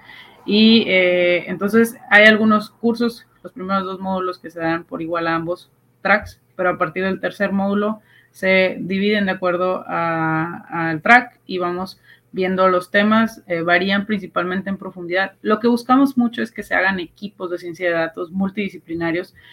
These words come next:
que de verdad puedan aportarle a la organización en la que trabajan,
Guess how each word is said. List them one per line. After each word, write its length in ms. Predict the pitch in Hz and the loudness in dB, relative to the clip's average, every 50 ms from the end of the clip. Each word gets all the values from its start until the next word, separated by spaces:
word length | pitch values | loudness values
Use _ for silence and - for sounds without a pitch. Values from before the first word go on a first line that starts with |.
| - - - _ _ | -20 -20 -20 _ _
que 340 | - 208 208 220 - - - | 4 6 6 6 4 0 -6
de 220 | 202 170 185 185 | -4 0 2 4
verdad 340 | 180 180 175 180 185 185 - | 4 4 4 4 2 2 0
puedan 220 | - 202 208 214 | -2 0 0 0
aportarle 800 | 208 202 - 170 165 - - 175 175 175 - 180 180 185 185 - | 0 -2 -4 -12 -10 -2 2 2 2 2 0 -4 -4 -4 -4 -4
a 100 | - 165 | -4 -4
la 180 | 170 170 165 165 | -2 0 0 -2
organización 540 | 156 151 160 165 160 160 170 165 170 170 175 | -2 -2 -2 -2 -4 -4 -6 -8 -6 -6 -6
en 80 | 180 | -6
la 100 | 180 175 | -6 -8
que 100 | - 160 | -8 -10
trabajan, 580 | 156 160 156 156 160 165 165 - 185 180 185 | -10 -4 0 2 2 2 2 0 -6 -8 -8